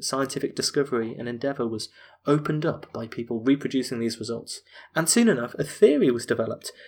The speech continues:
that could explain it and make decent predictions about the properties of superconductors.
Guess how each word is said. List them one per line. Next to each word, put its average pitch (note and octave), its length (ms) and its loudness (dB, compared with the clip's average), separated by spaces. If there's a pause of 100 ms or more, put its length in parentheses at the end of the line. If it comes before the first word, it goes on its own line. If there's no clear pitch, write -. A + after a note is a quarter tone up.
(120)
that A#2+ 100 -4
could D#3+ 160 0
explain F3 420 0
it A2+ 160 -4
and A#2 140 -4
make C3+ 240 -4
decent C#3 340 0
predictions A2+ 680 -4
about B2+ 220 -6
the D3 60 -6
properties - 680 0 (100)
of - 40 -4
superconductors. - 840 -8